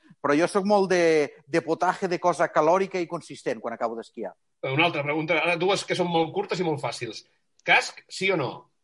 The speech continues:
Speaker 1: Des de que tinc fills, casc.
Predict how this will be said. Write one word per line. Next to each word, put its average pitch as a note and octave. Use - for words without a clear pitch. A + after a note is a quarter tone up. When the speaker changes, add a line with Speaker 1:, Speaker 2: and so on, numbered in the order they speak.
Speaker 1:
Des C#3+
de D3+
que D#3
tinc F#3+
fills, A#3+
casc. -